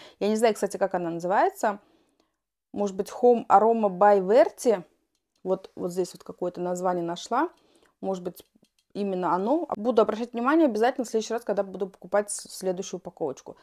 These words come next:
Аромат очень вкусный, аромат сладкий, с ноткой какой-то свежести, потому что здесь все-таки дары леса, то есть вот лес, э, дает какую-то нотку зелени, нотку свежести. И при этом еще чувствуются ягодки, фрукты. В общем, ну, очень-очень вкусный аромат. Не было такого ни разу, чтобы я купил-, купила что-то из этой линейки,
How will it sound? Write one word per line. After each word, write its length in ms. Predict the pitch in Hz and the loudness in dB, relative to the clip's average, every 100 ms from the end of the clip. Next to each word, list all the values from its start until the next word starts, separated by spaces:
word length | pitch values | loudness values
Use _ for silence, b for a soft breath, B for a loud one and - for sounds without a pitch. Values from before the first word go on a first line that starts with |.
| b b | b b
Аромат 400 | - 226 262 269 | 4 6 6 6
очень 240 | 254 247 226 | 4 2 -8
вкусный, 380 | - 339 - 247 | -8 -6 -2 0
аромат 320 | 240 240 247 | 2 -2 0
сладкий, 540 | 262 269 330 - 277 | 6 6 6 0 -4
с 120 | 262 - | -2 -2
ноткой 300 | 240 - - | -2 -4 -16
какой-то 340 | - 233 214 | -8 -8 -8
свежести, 520 | - 220 208 247 - | -4 2 2 2 -4
потому 300 | 294 - 233 | -6 -4 -6
что 140 | 220 214 | -6 -6
здесь 160 | 220 | -4
все-таки 260 | - 220 208 | -6 -8 -4
дары 240 | 202 220 | -2 0
леса, 300 | 247 359 320 | -2 -4 -4
то 140 | - 226 | -4 -4
есть 160 | 226 | -4
вот 140 | 208 214 | -8 -2
лес, 340 | 214 214 - | -2 -2 -8
э, 320 | 180 196 190 185 | -4 -2 0 0
дает 260 | 196 202 | 2 0
какую-то 360 | - - 196 175 | -2 -12 -12 -8
нотку 340 | 190 202 - | -8 -6 -6
зелени, 400 | 190 269 285 277 | -2 0 0 0
нотку 320 | 247 208 - 220 | 0 -4 -6 -8
свежести. 600 | 247 294 311 - 269 262 B B B B B | 0 0 0 -4 -6 -6 B B B B B
И 200 | - 262 285 | -4 -2 0
при 180 | - | 4
этом 200 | 240 240 | 2 2
еще 220 | 208 - 208 | -4 -4 -6
чувствуются 460 | 233 226 190 - | -8 -10 -10 -4
ягодки, 420 | 202 240 247 240 | -2 0 -2 -6
фрукты. 400 | 196 214 233 - | -12 -10 -8 -6
В 40 | 202 | -6
общем, 300 | 202 196 185 | -6 -10 -8
ну, 200 | 214 - | -8 -10
очень-очень 600 | - 220 208 190 185 185 | 0 0 0 -6 -8 -10
вкусный 340 | 180 - - 196 | -12 -10 -6 -4
аромат. 420 | 208 226 311 247 | 0 0 0 -2
Не 300 | 220 226 220 | -4 -2 -2
было 180 | 190 185 | -4 -6
такого 320 | 185 196 185 | -6 -6 -6
ни 120 | 190 | -4
разу, 220 | 220 269 | -4 -4
чтобы 220 | 254 190 196 | -10 -10 -10
я 60 | |
купил-, 520 | - _ - 208 - - | -12 _ -6 -4 -4 -4
купила 340 | 233 240 233 | -4 0 0
что-то 280 | 190 233 226 | 0 -2 -2
из 80 | 202 | -2
этой 220 | 196 190 | -4 -6
линейки, 420 | 196 277 403 277 | -4 -4 -2 -4